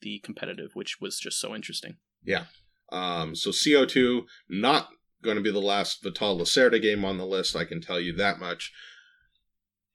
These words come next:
Speaker 2: Moving up to number eighty-four, I don't, actually, before I get to that, I don't think I mentioned, I'm gonna do three podcasts for this top one hundred, so we're, we're plowing through the, uh,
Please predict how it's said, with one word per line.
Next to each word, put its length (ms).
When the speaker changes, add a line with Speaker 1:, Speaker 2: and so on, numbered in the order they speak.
Speaker 2:
Moving 320
up 140
to 80
number 220
eighty-four, 420
I 80
don't, 300
actually, 400
before 240
I 40
get 160
to 80
that, 160
I 80
don't 80
think 160
I 20
mentioned, 340
I'm 120
gonna 160
do 260
three 720
podcasts 540
for 80
this 160
top 240
one 100
hundred, 300
so 100
we're, 280
we're 200
plowing 360
through 360
the, 640
uh, 640